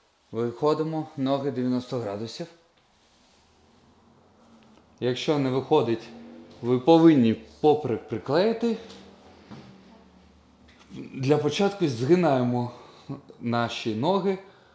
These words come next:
руки з голову не закидаємо. Підборіддя до кадику, руки максимально рівні. Намагаємось рівні та напружені руки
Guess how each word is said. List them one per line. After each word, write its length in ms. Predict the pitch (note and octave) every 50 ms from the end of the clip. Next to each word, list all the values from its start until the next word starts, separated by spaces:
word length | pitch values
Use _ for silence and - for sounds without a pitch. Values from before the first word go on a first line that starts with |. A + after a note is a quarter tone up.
| _ _ _ -
руки 500 | B2 C#3+ F#3 F#3+ - - C#3+ B2+ B2+ B2
з 140 | A2+ A2
голову 360 | C#3 B2+ C#3+ D3+ E3 D3 B2 A#2+
не 180 | B2 C#3+ D3
закидаємо. 840 | C#3+ E3 D#3+ - - D#3 C3+ B2 A#2 A#2 A#2 A#2+ C3 D3+ E3+ F3 E3+ - - - - - - - _ _ _ _ _ _ _ _ _ _ _ _ _ _ _ _ _ _ _ _ _ _ _ _
Підборіддя 680 | - B2+ B2 A#2+ B2 C#3 D3 D3+ C#3+ C3 A2 F#2 G#2 G#2+
до 280 | F#2+ G#2 A#2 A2+ G#2+
кадику, 680 | G2+ - - - A2+ G#2 A2 A2 - - F#3 F#3+ E3+ -
руки 340 | D3+ C3 D3+ D3+ - - D3+
максимально 600 | C3 B2+ A#2+ - - B2+ B2 B2 A#2+ A#2+ A#2+ A#2
рівні. 360 | A#2+ D3 E3+ E3+ E3+ F3+ F3 F3 - - - - _ _ _
Намагаємось 800 | B2+ C#3 D3+ D#3+ D#3+ E3 E3+ E3+ D#3+ D3 C3 A#2 A2+ - - -
рівні 440 | B2 C3 C#3+ C3+ B2+ A#2 G#2+ G#2 G2+
та 280 | - - A#2+ A#2 A2+
напружені 720 | A2+ A2+ A2+ - B2+ A#2+ A2+ G2+ G2 A2 A2+ A#2 A#2 A2+
руки 340 | A2+ C3+ F3 G3 - - F3+